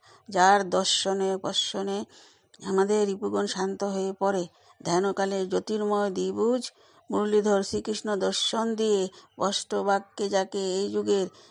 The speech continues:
এই কথা বাধা দিয়েই শ্রী ঠাকুর শুইয়া পড়িলেন, বলিতে বলিতে নিস্তব্ধ হইলেন,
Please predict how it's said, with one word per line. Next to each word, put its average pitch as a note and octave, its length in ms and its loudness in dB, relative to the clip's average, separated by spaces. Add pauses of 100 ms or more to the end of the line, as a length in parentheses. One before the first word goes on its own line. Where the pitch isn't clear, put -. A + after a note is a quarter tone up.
(120)
এই G#3 300 0
কথা G#3+ 540 0 (720)
বাধা G3+ 340 4
দিয়েই A#3+ 320 4
শ্রী G#3+ 280 -4
ঠাকুর G#3+ 280 0
শুইয়া G#3 260 0
পড়িলেন, G#3 460 0 (260)
বলিতে G#3 360 -2
বলিতে G#3 420 -2
নিস্তব্ধ G3+ 540 -4
হইলেন, F#3+ 500 -2